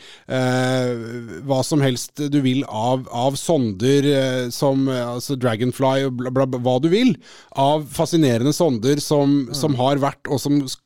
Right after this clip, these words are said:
Speaker 1: skal komme, så er det noe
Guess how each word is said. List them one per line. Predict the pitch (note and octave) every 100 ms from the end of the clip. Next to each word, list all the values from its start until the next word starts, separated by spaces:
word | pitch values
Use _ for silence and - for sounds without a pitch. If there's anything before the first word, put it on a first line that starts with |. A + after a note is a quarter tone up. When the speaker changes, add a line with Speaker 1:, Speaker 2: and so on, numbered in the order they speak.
| _
Speaker 1:
skal | - - C#3
komme, | - F#3 F3 A#3+ - - - - _
så | - - E3 E3+
er | - B2+ A#2+ A#2+
det | D#3
noe | F3+ G3+ G#3+